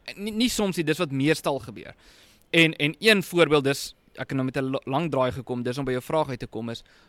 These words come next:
ons, ons praat net met regse media of konservatiewe media. Ons het al oor,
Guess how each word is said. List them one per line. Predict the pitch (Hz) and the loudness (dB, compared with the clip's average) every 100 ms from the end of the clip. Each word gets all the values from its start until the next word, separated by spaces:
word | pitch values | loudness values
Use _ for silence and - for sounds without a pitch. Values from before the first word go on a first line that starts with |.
| _ - | _ 0
ons, | 156 156 147 - - _ _ | 2 4 0 -6 -14 _ _
ons | - 151 - | -2 -2 -2
praat | 175 156 151 151 | 2 4 4 2
net | 143 135 | -2 -2
met | 131 123 _ | -6 -6 _
regse | - 110 110 - | -10 -8 -8 -6
media | 123 117 117 | -6 -4 -4
of | 107 - | -6 -8
konservatiewe | 120 127 120 - 127 113 | -8 -6 -6 -6 -6 -6
media. | 98 104 | -8 -10
Ons | - 160 | -6 -4
het | 202 | 0
al | 185 165 | 4 4
oor, | 151 156 - | 4 0 0